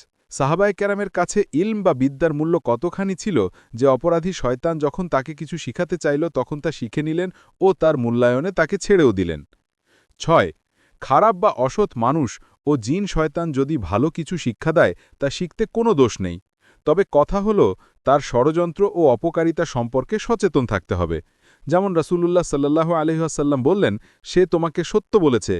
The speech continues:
তবে সে মিথ্যুক।" এ বিষয়টিকে শিক্ষার একটি মূল নীতি হিসেবে গ্রহণ করা যায়।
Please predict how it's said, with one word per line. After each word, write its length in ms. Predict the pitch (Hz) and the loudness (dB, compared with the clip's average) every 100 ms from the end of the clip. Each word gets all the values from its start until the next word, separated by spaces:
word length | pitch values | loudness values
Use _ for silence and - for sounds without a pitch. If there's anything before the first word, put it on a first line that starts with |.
| - _ _ | -6 _ _
তবে 180 | 135 139 | 4 4
সে 140 | - | 2
মিথ্যুক।" 400 | 139 180 - 104 - _ _ _ - | 0 0 0 -4 -4 _ _ _ 0
এ 80 | 156 214 | 6 6
বিষয়টিকে 520 | 226 202 196 196 214 | 4 0 0 0 -6
শিক্ষার 400 | - 151 - 180 | -4 -6 -2 0
একটি 200 | 170 - | 0 0
মূল 240 | 143 180 233 | 0 2 2
নীতি 220 | 175 156 | 0 0
হিসেবে 320 | 120 107 127 190 | -4 -2 2 2
গ্রহণ 280 | 190 196 175 | 4 4 4
করা 220 | 120 101 | 4 2
যায়। 220 | 82 76 | 2 -4